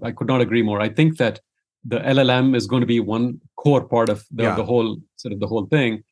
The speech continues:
Speaker 1: And, you know, as you know, right, you, you will need databases, you will need security,
Speaker 2: Yeah.
Speaker 1: you will need scalability, you will need front end, back
Speaker 2: Yeah.
Speaker 1: end, pre-processing, post-processing, the
Speaker 2: Yeah.
Speaker 1: list goes on.
Speaker 2: Yeah.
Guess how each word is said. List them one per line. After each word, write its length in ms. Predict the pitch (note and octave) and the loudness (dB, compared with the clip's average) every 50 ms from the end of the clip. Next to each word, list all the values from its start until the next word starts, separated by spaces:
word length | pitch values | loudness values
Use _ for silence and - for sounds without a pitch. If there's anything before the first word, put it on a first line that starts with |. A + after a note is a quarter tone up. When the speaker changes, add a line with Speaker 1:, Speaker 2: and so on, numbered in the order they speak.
| _ _ _ _ | _ _ _ _
Speaker 1:
And, 180 | - G#3 A#3+ B3 | -2 0 2 2
you 80 | C4+ B3+ | 2 2
know, 100 | F3+ D3 | 2 2
as 240 | C3+ C#3+ D3 B2+ | 4 2 2 4
you 120 | C3+ D3+ C#3+ | 4 2 4
know, 180 | D#3 E3 C#3+ | 4 2 2
right, 220 | B2 A2+ A#2+ C#3+ C#3 | 2 2 0 -2 -2
you, 220 | B2+ A#2+ A#2+ B2+ B2 | -4 -2 -2 0 0
you 160 | A2+ A2 A2 | 0 0 0
will 120 | G#2+ A2 | 2 2
need 320 | A2 A#2 A#2+ A#2+ A#2+ A#2+ A#2 | 2 2 2 2 0 0 0
databases, 540 | C3 C3 C3 C3 B2+ B2+ A2+ A2+ G#2 E2+ | 0 0 2 2 2 2 0 0 -4 -4
you 100 | F2+ G2+ | -4 -4
will 100 | F#2+ G2+ | -4 -2
need 260 | G#2+ A#2+ B2 A#2+ A#2+ - _ | 0 0 0 0 -2 -8 _
security, 460 | - - - - F3+ F#3+ E3 D3 A#2+ | -6 -6 -2 0 2 2 4 4 2
Speaker 2:
Yeah. 60 | G#2 | 2
Speaker 1:
you 80 | G2+ G#2 | 0 -2
will 80 | G2 | -2
need 140 | G#2 B2 A#2+ | -2 -2 -4
scalability, 520 | - - C#3+ C#3 D#3 D#3+ G3+ F#3 C#3+ A2+ G#2 | -4 -4 -2 -2 0 2 2 2 2 2 2
you 120 | G#2 A2+ | 0 0
will 80 | A#2 A#2 | 2 2
need 160 | B2+ C3 - | 0 -2 -2
front 260 | - - F3 F3 D#3+ | 0 0 0 0 0
end, 160 | D3 A2+ G2+ G2 | 0 -2 0 2
back 260 | E3 F#3+ F3+ D#3 - | 2 2 2 2 0
Speaker 2:
Yeah. 80 | C3+ | 0
Speaker 1:
end, 120 | A2 G#2 - | -2 -2 -2
pre-processing, 460 | F#3+ G#3 D3+ - D#3 C#3 - G#2+ F#2+ | -2 -2 0 0 -2 -2 -2 -6 -4
post-processing, 520 | - G#3+ G#3+ - - - A2+ G#2 - A2 G#2+ | -2 -2 -2 0 -2 -2 -2 -2 -2 -2 0
the 60 | - | 2
Speaker 2:
Yeah. 60 | D#3+ | 2
Speaker 1:
list 160 | G#3 G#3 - | 2 0 0
goes 220 | - F3 E3+ D#3 B2 | 2 2 2 2 2
on. 200 | A2+ G2+ - - - | -2 -4 -8 -8 -4
Speaker 2:
Yeah. 280 | C3+ C3 G#2 F2+ G2 | -2 -2 -2 -2 -6